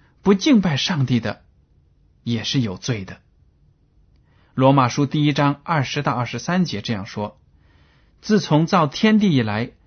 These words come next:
上帝的永能和神性是明明可知的，虽是眼不能见，但借着所造之物就可以晓得，叫人无可推诿。因为他们虽然知道上帝，却不当作上帝荣耀他，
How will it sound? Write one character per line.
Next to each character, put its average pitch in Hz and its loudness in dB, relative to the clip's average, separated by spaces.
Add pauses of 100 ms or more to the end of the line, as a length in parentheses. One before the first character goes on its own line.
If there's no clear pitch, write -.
(120)
上 220 2
帝 196 4
的 170 2
永 131 4
能 139 0
和 156 -2
神 135 -2
性 185 -4 (160)
是 - -2
明 120 2
明 131 0
可 - -10
知 - -6
的， 110 -6 (580)
虽 135 2
是 127 0
眼 107 0
不 127 -2
能 120 2
见， 135 -4 (560)
但 170 4
借 190 4
着 165 0
所 135 0
造 165 2
之 170 -4
物 175 -2 (120)
就 147 0
可 - -6
以 117 0
晓 92 -10
得， 98 -12 (460)
叫 147 0
人 110 -2
无 123 -4
可 - -12
推 117 -6
诿。 92 -10 (580)
因 147 4
为 147 4
他 147 0
们 139 4
虽 240 -2
然 139 2
知 151 -10
道 135 -4
上 127 -4
帝， 120 -4 (340)
却 240 2
不 196 0
当 226 2
作 196 2
上 147 0
帝 139 0
荣 117 0
耀 160 0
他， - -10